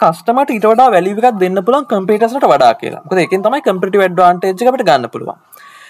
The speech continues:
ඒත් මෙන්න මේ වගේ දේවල් ළමයි බලන්න ඕනි බිස්නස් ලෙවල් ස්ට්‍රැටජි එකක් ෆෝමියුලේට් කරද්දි. මේවා තමයි ෆවුන්ඩේෂන්ස්.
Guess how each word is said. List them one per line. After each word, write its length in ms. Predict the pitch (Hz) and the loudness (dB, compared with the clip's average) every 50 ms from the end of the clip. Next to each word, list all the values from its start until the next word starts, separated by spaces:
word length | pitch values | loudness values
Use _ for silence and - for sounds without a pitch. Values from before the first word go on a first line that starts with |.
| - _ | -12 _
ඒත් 120 | - 294 | -4 -2
මෙන්න 180 | 285 294 285 226 | 0 0 0 0
මේ 220 | 165 147 160 190 | 0 0 2 2
වගේ 240 | 226 254 247 269 233 | 2 2 0 0 0
දේවල් 320 | 262 262 254 254 254 254 | 0 2 4 4 4 4
ළමයි 240 | 254 247 247 262 247 202 | 2 2 0 0 0 0
බලන්න 340 | 170 151 170 208 240 240 220 | 2 4 4 4 2 2 -2
ඕනි 220 | 175 151 170 254 277 | -2 -2 -2 -2 -4
බිස්නස් 420 | 202 190 202 - - 220 220 - | -4 -6 -6 -4 -4 -4 -2 0
ලෙවල් 220 | 240 240 254 240 185 | 0 0 0 0 -2
ස්ට්‍රැටජි 420 | - - 175 160 165 202 202 233 240 | -2 -2 -2 -2 -2 -2 -4 -2 -2
එකක් 200 | 285 285 - - | -2 -2 -2 -2
ෆෝමියුලේට් 500 | - 190 190 190 180 160 156 139 135 - | -2 0 0 2 2 2 2 0 0 -2
කරද්දි. 320 | - 135 127 117 - - | -2 0 0 0 -2 -2
මේවා 220 | 131 165 190 226 262 | -4 0 0 0 0
තමයි 60 | 285 - | 2 2
ෆවුන්ඩේෂන්ස්. 720 | 226 170 180 190 175 151 135 120 120 117 120 110 170 | 2 2 2 2 0 -2 -2 -4 -4 -6 -10 -14 -16